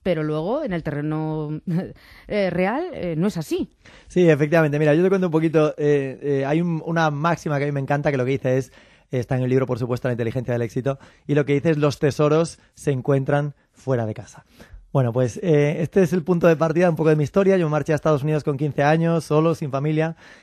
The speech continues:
Speaker 2: Eh, allí tuve de, todo tipo de trabajos. Y un día me di cuenta de que me estaba desaprovechando. Y hay una frase que yo uso en mis conferencias y que dice, "Cuando das diez,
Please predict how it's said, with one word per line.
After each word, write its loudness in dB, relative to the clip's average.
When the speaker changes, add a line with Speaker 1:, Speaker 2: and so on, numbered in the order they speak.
Speaker 2:
Eh, -2
allí 0
tuve 0
de, 0
todo 0
tipo -2
de 2
trabajos. 2
Y -2
un 2
día 2
me 4
di 4
cuenta 2
de 2
que -2
me -2
estaba 0
desaprovechando. -4
Y -6
hay -4
una -4
frase -4
que 0
yo 0
uso -4
en -4
mis -6
conferencias 0
y -4
que -2
dice, -4
"Cuando 2
das 2
diez, 4